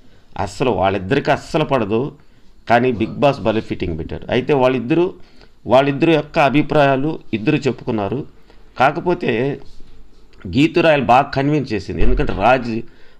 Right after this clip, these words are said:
ఆ, నామినేషన్లో ఉన్నాడు, పైపిచ్చి అతను ఇప్పుడిప్పుడే ఓపెన్ అప్ అవుతున్నాడు. కెప్టెన్సీ అయితే కాస్త అతనికి హెల్ప్‌ఫుల్‌గా ఉంటుందని కన్విన్స్ చేస్తే దానికి యాక్సెప్ట్ చేశాడు. కాకపోతే అతను చేసే తప్పులకి నేను బాధ్యత వహించనని అయితే చెప్పాడు, దానికి నేను రెస్పాన్సిబుల్ తీసుకుంటానని చెప్పింది.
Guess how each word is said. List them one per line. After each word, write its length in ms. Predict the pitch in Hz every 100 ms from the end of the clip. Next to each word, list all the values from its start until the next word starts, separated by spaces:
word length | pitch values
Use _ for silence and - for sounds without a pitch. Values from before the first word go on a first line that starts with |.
| -
ఆ, 100 | 101
నామినేషన్లో 640 | 98 104 117 113 117 98 92
ఉన్నాడు, 460 | 90 92 113 175 -
పైపిచ్చి 360 | 110 104 113 113
అతను 200 | 107 107
ఇప్పుడిప్పుడే 640 | 95 104 - 117 107 85 - -
ఓపెన్ 280 | 110 98
అప్ 200 | 101 -
అవుతున్నాడు. 600 | 92 82 85 85 95 135 - - - - -
కెప్టెన్సీ 440 | 131 170 160 156
అయితే 400 | 147 143 180 - -
కాస్త 240 | 120 117 117
అతనికి 580 | 113 113 104 104 104 107
హెల్ప్‌ఫుల్‌గా 480 | 110 117 123 110
ఉంటుందని 400 | 98 92 95 95
కన్విన్స్ 420 | 98 104 107 101 101
చేస్తే 220 | 95 104
దానికి 540 | 104 104 - 95 87 - - - -
యాక్సెప్ట్ 460 | 131 143 160 160
చేశాడు. 460 | 123 123 120 151 190 - - -
కాకపోతే 220 | 131 139
అతను 180 | 147 135
చేసే 260 | 131 117 -
తప్పులకి 420 | 143 135 147 127
నేను 200 | 123 117
బాధ్యత 360 | 110 123 -
వహించనని 480 | 107 104 107 101 95
అయితే 280 | 107 - 104
చెప్పాడు, 220 | 87 98
దానికి 280 | 95 107 104
నేను 180 | 107 98
రెస్పాన్సిబుల్ 640 | 98 - 120 113 95 82
తీసుకుంటానని 540 | 87 85 87 92 98 80
చెప్పింది. 380 | 78 - 69